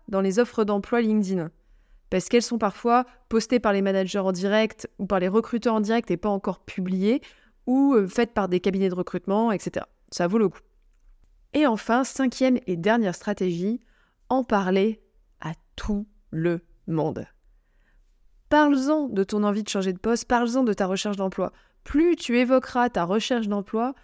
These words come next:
plus tu seras à même d'entendre parler de personnes travaillant dans le secteur qui t'intéresse. Qu'il s'agisse de tes amis d'enfance, de ton voisin, de ta belle-sœur ou d'amis d'amis,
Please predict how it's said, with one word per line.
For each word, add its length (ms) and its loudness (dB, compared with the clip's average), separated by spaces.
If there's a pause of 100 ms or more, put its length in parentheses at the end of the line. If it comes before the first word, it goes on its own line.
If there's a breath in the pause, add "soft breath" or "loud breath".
(220 soft breath)
plus 160 0
tu 120 -4
seras 220 0
à 60 2
même 420 2
d'entendre 600 -2
parler 480 0 (260)
de 100 0
personnes 440 0
travaillant 340 0
dans 60 0
le 60 -2
secteur 360 -4
qui 100 -12
t'intéresse. 480 -4 (460)
Qu'il 140 -2
s'agisse 380 2
de 80 0
tes 240 -4
amis 200 2
d'enfance, 400 0
de 100 0
ton 160 -6
voisin, 560 0
de 100 -4
ta 180 -4
belle-sœur 760 -2
ou 80 -6
d'amis 380 2
d'amis, 400 -2